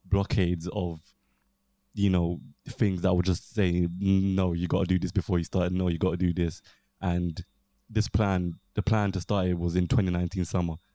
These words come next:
So 'cause I knew there was something I'm gonna do and I had started already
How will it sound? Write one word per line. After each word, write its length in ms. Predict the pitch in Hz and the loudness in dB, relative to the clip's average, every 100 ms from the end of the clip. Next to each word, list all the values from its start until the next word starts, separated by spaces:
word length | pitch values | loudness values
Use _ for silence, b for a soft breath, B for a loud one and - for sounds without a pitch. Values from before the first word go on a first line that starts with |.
| _ _ | _ _
So 460 | - 90 85 85 85 _ _ _ - | -2 0 2 0 -4 _ _ _ -4
'cause 140 | 113 | 0
I 60 | 101 | 2
knew 140 | 101 | 2
there 60 | 92 | 2
was 80 | 95 | 0
something 220 | 101 92 | -2 -2
I'm 240 | 98 90 82 | -2 -2 -2
gonna 200 | 95 95 | 0 0
do 280 | 87 101 95 | 2 2 4
and 100 | 90 | 2
I 140 | 87 | 0
had 120 | 90 | -2
started 440 | - - 95 87 90 | -4 -2 0 0 2
already 320 | 92 92 | 2 2